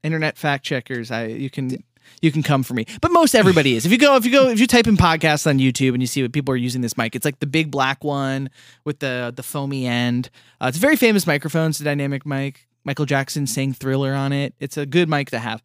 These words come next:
Speaker 1: So I was like, "Okay, I'm gonna do that." I'm, uh, I'm mixing, like, a nice instrumental mixtape, which I shouldn't mention on air because who the fuck knows when that'll be done. But <laughs> I was like, "Okay, I'm gonna get new monitors for that. I'm gonna get monitor stands, which you kindly showed me after the pod last week."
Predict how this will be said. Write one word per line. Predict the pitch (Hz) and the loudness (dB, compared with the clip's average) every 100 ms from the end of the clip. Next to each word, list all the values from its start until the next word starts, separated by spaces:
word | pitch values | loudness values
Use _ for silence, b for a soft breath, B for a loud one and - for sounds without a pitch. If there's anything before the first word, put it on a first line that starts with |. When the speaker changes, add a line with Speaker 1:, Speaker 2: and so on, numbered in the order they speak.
| B B B | B B B
Speaker 1:
So | - 208 208 _ _ | 0 0 0 _ _
I | 160 | -12
was | 143 | -10
like, | |
"Okay, | 131 - | -8 -6
I'm | 226 | -4
gonna | 135 - | -6 -6
do | 147 | -6
that." | 127 101 b b | -4 -8 b b
I'm, | 147 160 | -4 -2
uh, | 156 143 - | -2 -4 -6
I'm | 160 160 | -8 -8
mixing, | 175 - 175 165 | -6 -4 -4 -2
like, | 147 | -2
a | 147 | -2
nice | 143 139 - | -2 -2 -4
instrumental | 147 - 143 135 131 | -8 -6 -6 -6 -6
mixtape, | 147 139 - 160 | -10 -10 -6 -6
which | 139 | -4
I | 127 | -6
shouldn't | - 277 226 | -4 -2 0
mention | 165 - 147 135 131 B B | 0 -2 -4 -4 -6 B B
on | 139 | -4
air | 151 | -4
because | 135 127 120 120 - - 151 - | -4 -6 -6 -6 -10 -10 -10 -2
who | 165 | -2
the | |
fuck | 143 165 160 | 0 -2 0
knows | 147 | -2
when | 135 | -2
that'll | 139 147 | -2 -4
be | 113 | -6
done. | 107 131 B B - | -8 -10 B B 0
But | 180 170 220 - - | 0 0 -6 -10 -16
<laughs> | 190 _ - | -16 _ 0
I | 190 | 0
was | 185 | 2
like, | 190 | -2
"Okay, | 190 185 | 0 0
I'm | |
gonna | 165 | 2
get | 156 156 | -2 -4
new | 147 | -6
monitors | 139 147 180 233 254 - - | -4 -4 -2 -4 -6 -12 -6
for | 226 | 0
that. | 233 | 0
I'm | 185 | 0
gonna | 165 | -2
get | 151 147 | -2 -4
monitor | 147 143 | -2 -2
stands, | 131 - 156 185 226 | -4 -4 -2 0 -2
which | 170 - | -4 -6
you | 151 | -6
kindly | - 147 139 | -4 -4 -4
showed | - 151 151 | -4 -4 -2
me | 180 196 | -2 -4
after | - 185 190 | -6 -8 -10
the | 185 | -6
pod | 190 185 | -4 -4
last | 185 190 - | -4 -4 -4
week." | 214 - | -4 -4